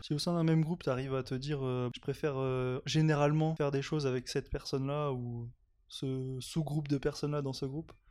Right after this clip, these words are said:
c'est-à-dire que de base, c'est pas un seul groupe et t'as deux groupes, quoi.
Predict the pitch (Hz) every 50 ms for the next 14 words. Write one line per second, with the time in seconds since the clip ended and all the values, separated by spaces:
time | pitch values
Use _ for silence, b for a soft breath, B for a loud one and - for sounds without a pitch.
0 | - - _ _ _ _ _ - - 131 151 156 - 151 143 135 139 143 147 147
1 | 151 156 165 170 165 170 170 - 139 123 147 139 139 143 135 135 - - 143 139
2 | 135 151 160 151 - 127 117 135 123 123 123 127 127 131 135 123 - - -